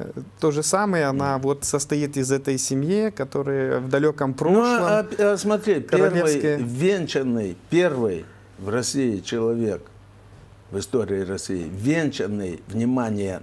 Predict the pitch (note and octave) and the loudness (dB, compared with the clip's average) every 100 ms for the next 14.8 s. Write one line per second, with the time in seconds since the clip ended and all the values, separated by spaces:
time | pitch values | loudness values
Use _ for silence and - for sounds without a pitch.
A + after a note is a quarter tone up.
0 | - A#2 B2+ C3+ B2 - F#3+ G#3 A#3+ G3 | -4 0 2 0 -2 -2 0 0 0 -4
1 | - - - G2 G2+ F2+ F2+ F2+ D#2+ - | -8 -8 -6 -4 -4 -4 -6 -6 -6 -10
2 | - - - - - - - A2 A#2+ D#3+ | -16 -20 -20 -20 -20 -20 -6 -4 -2 -2
3 | F#3 G3+ F3 - G2+ G2+ - F#2+ F#2+ G2 | -2 0 -2 0 -2 -2 -4 -6 -4 -4
4 | F2+ E2 D#2 - - - - - - - | -4 -6 -10 -14 -20 -20 -20 -20 -20 -20
5 | - - - B2+ G#2+ F#2 E2+ E2+ D#2+ - | -14 -12 -4 -2 -2 -6 -6 -6 -6 -4
6 | B2 F3 - A2+ F2 - - E2+ D#2 D#2 | -2 -2 -4 -4 -4 -8 -12 -12 -12 -14
7 | D#2 - - - - - - C3+ C3+ G2 | -14 -18 -20 -20 -20 -20 -2 2 4 2
8 | G2 E2 - - - G#2 F#2+ F#2 G2 E2 | -6 -10 -12 -16 -4 -2 -2 -2 -4 -4
9 | E2 D#2+ - F2+ - F#2+ E2+ E2 E2 - | -10 -12 -12 -12 -8 -6 -6 -6 -6 -6
10 | - C#3 F#3+ A#3+ A#3 - - - - - | -4 -2 -2 -4 -6 -16 -20 -20 -20 -20
11 | - - C3+ G3 A#3 - - - - F#2 | -20 0 2 2 0 -8 -20 -20 -18 -4
12 | C#3 E3+ D3+ - C3 B2 B2 - - - | 0 2 0 0 0 0 -4 -14 -20 -20
13 | - - - - - - - - - - | -20 -20 -20 -20 -20 -20 -20 -20 -20 -20
14 | - C#3 C#3+ C3 A2 G#2+ G#2 | -4 0 2 2 2 -2 -4